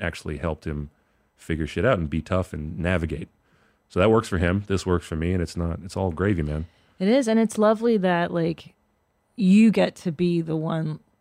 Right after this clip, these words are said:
Speaker 1: Yeah,
Speaker 2: to
Speaker 1: I
Speaker 2: s-
Speaker 1: get to be, uh, I get to unpack and figure shit out and be
Speaker 2: Yeah.
Speaker 1: sensitive, but, uh, not, it's not, it's not for everybody, man.
Speaker 2: It's not for everyone.
Speaker 1: Yeah.
Speaker 2: It's the worst,
Speaker 1: And also,
Speaker 2: honestly.
Speaker 1: I still also
Speaker 2: <laughs>
Speaker 1: believe,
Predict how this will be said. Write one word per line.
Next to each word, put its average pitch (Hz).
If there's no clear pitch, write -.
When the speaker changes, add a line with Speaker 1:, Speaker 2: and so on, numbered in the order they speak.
Speaker 1:
Yeah, 180
Speaker 2:
to 90
Speaker 1:
I -
Speaker 2:
s- 104
Speaker 1:
get 113
to 98
be, 82
uh, 78
I 92
get 90
to 95
unpack 80
and 73
figure 80
shit 76
out 76
and 78
be 73
Speaker 2:
Yeah. 73
Speaker 1:
sensitive, 76
but, 78
uh, 76
not, 117
it's 101
not, 139
it's -
not 175
for -
everybody, 78
man. 80
Speaker 2:
It's 175
not 151
for 135
everyone. 139
Speaker 1:
Yeah. -
Speaker 2:
It's 180
the 214
worst, 160
Speaker 1:
And 175
also, 160
Speaker 2:
honestly. -
Speaker 1:
I 143
still 196
also 117
Speaker 2:
<laughs> 95
Speaker 1:
believe, 87